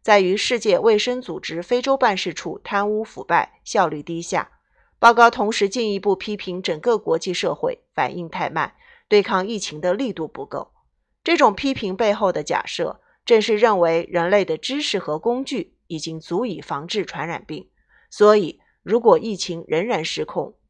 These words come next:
原因就在于人类的无能，而不是什么神的愤怒。艾滋病也是类似的病情。虽然医生早就，早在多年前便已了解艾滋病的致病机制，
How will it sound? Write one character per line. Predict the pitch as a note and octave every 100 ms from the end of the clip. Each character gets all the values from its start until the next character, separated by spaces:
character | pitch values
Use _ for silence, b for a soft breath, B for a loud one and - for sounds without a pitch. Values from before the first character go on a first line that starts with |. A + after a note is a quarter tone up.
| -
原 | E3 F3
因 | F#3+ G3 G3+
就 | G#3 F3+
在 | G3+ E3+
于 | D3+
人 | E3 D#3 E3
类 | G3 E3
的 | D3
无 | C3+ C#3
能， | E3 D3+ F3+ _ b b
而 | -
不 | G3 A3
是 | A#3
什 | F#3+ E3
么 | E3 F3+
神 | - E3 D3+
的 | G#3+ A3
愤 | - D#3 D#3
怒。 | D3+ _ _ _ _ _ _
艾 | - G#3+
滋 | A3+
病 | A#3 B3
也 | G#3 E3
是 | E3 G3
类 | G#3+ F#3
似 | - G3+
的 | D#3+
病 | F#3+ E3
情。 | - C#3+ F#3+ _ _ _ _ _ _ _ _ _ _ -
虽 | - B3
然 | A#3+ A3 A3+
医 | A#3+
生 | A#3 A3 A3
早 | G#3+ E3
就， | G3 F3+ - _ _ b b b b
早 | G#3+
在 | G3+ G#3+
多 | F#3+ A3 A#3+
年 | A3 F#3
前 | - E3
便 | E3+ G#3 F#3
已 | D#3+
了 | - E3 F#3+
解 | - F3
艾 | - F#3
滋 | F3 F#3+
病 | G3+ F3+
的 | E3
致 | - A3
病 | G3 F#3 D#3+
机 | G3 G3
制， | G#3 F3